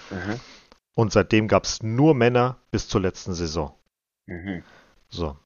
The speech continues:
Speaker 2: bei der Weltmeisterschaft gab es zwei, vier Frauen und einen Mann, Norio Sasaki. Ansonsten zweimal Jill Ellis mit den U S A, Sylvia Knight und Tina Teune,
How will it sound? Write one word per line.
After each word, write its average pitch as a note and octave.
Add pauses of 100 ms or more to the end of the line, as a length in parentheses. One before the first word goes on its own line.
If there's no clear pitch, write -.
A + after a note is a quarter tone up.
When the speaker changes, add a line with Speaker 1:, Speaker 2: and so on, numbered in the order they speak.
(100)
Speaker 2:
bei F2+
der F2+
Weltmeisterschaft C#3+ (1400)
gab -
es G#2 (160)
zwei, G#2 (460)
vier D3+
Frauen D3+ (240)
und A2
einen F#2+
Mann, C3+ (1040)
Norio G#2+
Sasaki. G2 (1000)
Ansonsten G2+
zweimal G2+
Jill G#2 (280)
Ellis C#3
mit G2+
den F#2+
U G2
S -
A, B2
Sylvia G2
Knight G2
und G2+
Tina G#2
Teune, F#2